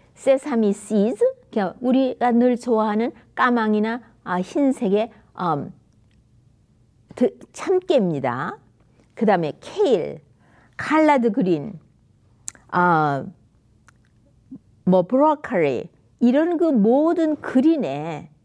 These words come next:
칼슘이 많습니다. 터닙 그린에는 아주 많고요. 비츠 그린에도 많고요. 그 다음에, 음,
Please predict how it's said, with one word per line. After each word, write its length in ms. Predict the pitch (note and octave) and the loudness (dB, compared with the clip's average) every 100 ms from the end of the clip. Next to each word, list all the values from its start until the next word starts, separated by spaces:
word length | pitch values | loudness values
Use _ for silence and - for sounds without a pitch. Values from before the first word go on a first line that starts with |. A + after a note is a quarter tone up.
| _ _ _ _ _ | _ _ _ _ _
칼슘이 560 | - - D#4+ - F#3 | -16 -8 -8 -4 -6
많습니다. 840 | C#3 B2+ F#3+ - C#4 F#3 - - - | -6 -6 -8 -8 -6 -8 -8 -16 -20
터닙 560 | - - G4 G4 D#4+ - | -18 -6 0 2 0 -2
그린에는 600 | - G#3 A#3+ G#3+ D#3+ D3 - | 0 2 4 2 -2 -8 -6
아주 280 | F#3 G3 G#3 | -2 0 0
많고요. 480 | A3+ C#3+ D3+ C3 | 0 -2 -2 -2
비츠 540 | - - C#4 D4+ - F#3+ | -2 2 2 0 -4 -4
그린에도 540 | F3 D#3+ C#3+ C#3+ G3 F#3 | -2 -2 -4 -4 -6 -4
많고요. 720 | G3+ B3+ B3 G3 C3 D3 F#4+ _ _ _ _ - - - - _ _ _ _ | 0 0 0 0 0 -2 -6 _ _ _ _ -20 -20 -20 -20 _ _ _ _
그 100 | - | 0
다음에, 380 | B3+ C4 D4+ D#4+ - | 2 2 -2 -6 -4
음, 400 | F#3+ E3+ D#3+ D#3 | -2 0 -2 -4